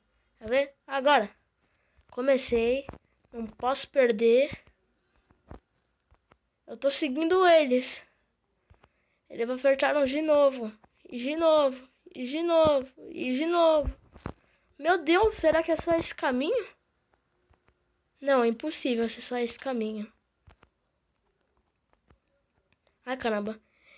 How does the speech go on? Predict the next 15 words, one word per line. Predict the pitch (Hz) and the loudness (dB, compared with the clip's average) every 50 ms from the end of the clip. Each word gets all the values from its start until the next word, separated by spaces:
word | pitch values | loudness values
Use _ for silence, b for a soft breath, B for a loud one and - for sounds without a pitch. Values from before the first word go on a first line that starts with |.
| b b | b b
Eles | 285 294 294 | -8 -2 2
já | 302 311 | 2 4
estão | 302 302 - 320 320 | 4 2 2 2 2
na | 339 320 294 | 2 2 0
frente. | - - 269 285 302 320 330 - - - - _ _ _ _ _ _ _ _ _ _ _ _ _ _ _ _ _ _ _ _ _ _ _ _ _ _ _ _ _ _ _ _ _ _ _ _ _ _ _ _ _ _ _ _ _ _ _ _ _ _ _ _ _ _ _ _ _ _ _ _ _ _ _ _ _ _ _ _ _ _ _ | 0 0 2 2 2 2 0 -2 -6 -12 -14 _ _ _ _ _ _ _ _ _ _ _ _ _ _ _ _ _ _ _ _ _ _ _ _ _ _ _ _ _ _ _ _ _ _ _ _ _ _ _ _ _ _ _ _ _ _ _ _ _ _ _ _ _ _ _ _ _ _ _ _ _ _ _ _ _ _ _ _ _ _ _
O | - 247 247 | -12 -10 -6
resto | 240 254 254 262 262 - 269 | -2 0 0 0 0 -2 -6
do | 277 | -8
pessoal | 262 - 277 277 277 - 277 269 | -2 2 2 2 4 2 2 0
já | 277 269 | 0 0
tá | - 262 | -2 -2
lá | 269 285 | -2 -2
na | 311 330 | -2 -4
frente, | 330 - - 294 311 311 - 320 | -4 -4 -2 -2 -2 -2 -4 -4
mas | 320 320 320 - - - | -2 -2 -2 -4 -6 -12